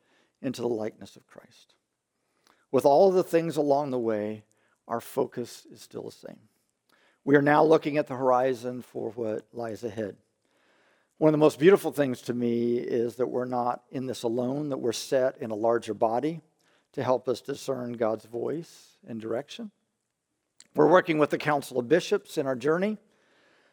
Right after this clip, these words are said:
to find a permanent rector here at Sanctuary.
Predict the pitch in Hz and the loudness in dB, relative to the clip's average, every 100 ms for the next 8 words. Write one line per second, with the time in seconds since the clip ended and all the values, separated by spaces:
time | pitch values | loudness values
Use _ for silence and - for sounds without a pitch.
0 | _ - - 156 156 - - 160 160 - | _ -4 2 2 2 -2 0 0 0 -2
1 | 143 127 - 110 123 117 - 117 120 107 | -2 -2 -6 -8 -6 -8 -10 -20 -18 -20
2 | 104 | -20